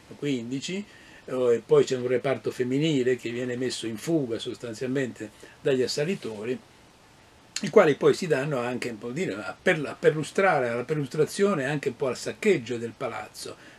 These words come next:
ma le guardie rosse st-, hanno stabilito un servizio d'ordine ferreo per cui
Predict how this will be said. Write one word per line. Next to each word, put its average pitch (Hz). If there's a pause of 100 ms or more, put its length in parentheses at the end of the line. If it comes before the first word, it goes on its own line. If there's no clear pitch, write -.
ma 190
le 147
guardie 208
rosse 156
st-, -
hanno 131
stabilito 139
un 113 (280)
servizio 165
d'ordine 160
ferreo 135
per 151
cui 135